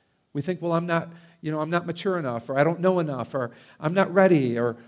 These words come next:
whatever. We come up with all sorts of good reasons, good excuses to disqualify ourselves from being the messengers of the gospel. But the point is, Paul's saying, "No, no, no. The heart of God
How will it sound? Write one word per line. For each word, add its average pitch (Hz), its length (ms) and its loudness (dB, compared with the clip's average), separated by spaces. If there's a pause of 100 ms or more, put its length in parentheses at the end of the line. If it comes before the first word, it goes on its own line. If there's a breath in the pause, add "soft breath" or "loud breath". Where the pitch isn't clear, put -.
whatever. 170 360 4
We 160 100 4
come 214 180 -4
up 214 100 -6
with 202 100 -2
all 247 260 4
sorts 247 320 0
of 170 100 -6
good 202 180 0
reasons, 170 420 -6
good 208 140 2
excuses 196 600 -4
to - 120 -10
disqualify 202 920 2
ourselves 139 600 0
from 151 200 -10
being 170 440 -4 (240 loud breath)
the 160 160 2
messengers 147 1160 -6 (120)
of 123 160 -10
the 123 80 -8
gospel. 120 500 -12 (1120)
But 165 160 -4
the 175 80 -6
point 233 300 -2
is, 143 260 -4
Paul's 185 320 -6
saying, 160 440 -6 (320 soft breath)
"No, 185 140 -6
no, 233 80 -2
no. 226 240 0
The 120 100 0
heart 214 260 2
of 190 140 -2
God 143 480 2